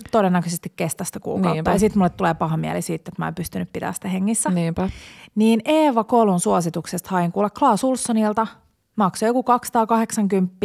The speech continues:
Speaker 1: mut mä ajattelin, että sit se on, tiedätkö sä, varmaan kymmenen vuotta eteenpäin toivottavasti hyvä.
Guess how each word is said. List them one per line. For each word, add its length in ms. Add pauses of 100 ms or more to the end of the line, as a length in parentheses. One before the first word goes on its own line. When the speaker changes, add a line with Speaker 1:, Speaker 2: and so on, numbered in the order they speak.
(200)
Speaker 1:
mut 260
mä 140
ajattelin, 480
että 140
sit 160
se 100
on, 140
tiedätkö 280
sä, 200 (800)
varmaan 340
kymmenen 360
vuotta 320
eteenpäin 420
toivottavasti 680
hyvä. 200